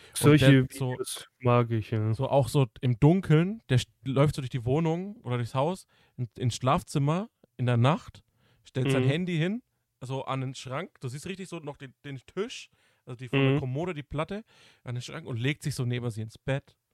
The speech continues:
Speaker 1: Und so ganz <laughs> weird halt, und sie schläft.
Speaker 2: Okay, d-, ja, aber wie gesagt, wenn das echt wär, hätte er schon längst eine Anzeige kassiert.
Speaker 1: Übel.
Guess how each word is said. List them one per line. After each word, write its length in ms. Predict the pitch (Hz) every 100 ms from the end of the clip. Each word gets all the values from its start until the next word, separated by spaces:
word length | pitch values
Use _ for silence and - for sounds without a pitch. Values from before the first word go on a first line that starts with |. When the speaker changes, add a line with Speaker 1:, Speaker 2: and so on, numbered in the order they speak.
| _ _ _ -
Speaker 1:
Und 140 | 156
so 80 | 151
ganz 320 | 165 190 -
<laughs> 120 | 185
weird 440 | 135 180 190 185 -
halt, 160 | - 226 220
und 120 | 170
sie 140 | 147 165
schläft. 800 | - 151 170 180 302 - - - _ _ _ _ 233 233 _ _ _ - - - - - - -
Speaker 2:
Okay, 300 | 131 - 127
d-, 80 | 127
ja, 300 | 127 123 135 - -
aber 140 | 135 139
wie 80 | 143
gesagt, 340 | 147 135 135
wenn 120 | 143
das 200 | 131 -
echt 260 | 165 147 -
wär, 120 | 143
hätte 140 | 131
er 60 | 131
schon 220 | - 123
längst 340 | 127 135 - -
eine 120 | 127
Anzeige 460 | 139 - 127 120
kassiert. 520 | 117 123 117 131 120 120
Speaker 1:
Übel. 360 | 147 131 120